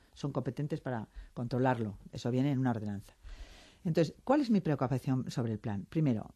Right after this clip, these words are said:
en ese plan, y lo dije en la mesa, y no les gustó, pero es mi obligación decirlo, yo soy la responsable de la seguridad en la Comunidad de Madrid. Y tengo que decir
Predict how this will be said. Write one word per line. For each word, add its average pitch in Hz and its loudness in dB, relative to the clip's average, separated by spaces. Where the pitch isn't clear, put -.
en 196 0
ese 247 0
plan, 214 2
y 131 -2
lo 113 0
dije 120 0
en 123 0
la 120 2
mesa, 180 0
y 110 -4
no 117 2
les 196 4
gustó, 151 -2
pero 135 0
es 117 -2
mi 220 4
obligación 120 0
decirlo, 180 -2
yo 180 2
soy 202 2
la 143 4
responsable 107 -4
de 135 2
la 123 2
seguridad 113 0
en 113 0
la 107 -2
Comunidad 107 0
de 101 -2
Madrid. 101 -6
Y 131 -2
tengo 143 2
que 165 4
decir 170 2